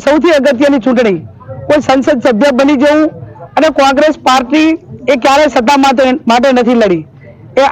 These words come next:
અન્યાય સામે લડે એનું નામ કોંગ્રેસ અને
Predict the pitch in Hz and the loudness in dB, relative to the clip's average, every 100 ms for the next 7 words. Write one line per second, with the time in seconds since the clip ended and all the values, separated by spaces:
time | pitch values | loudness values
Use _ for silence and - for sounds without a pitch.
0 | 247 269 330 339 294 302 294 285 294 285 | 0 2 2 2 2 2 2 2 2 2
1 | 277 277 262 262 262 285 285 - - - | 2 0 0 0 2 2 0 -4 -18 -20
2 | - - - 254 302 | -20 -20 -4 0 2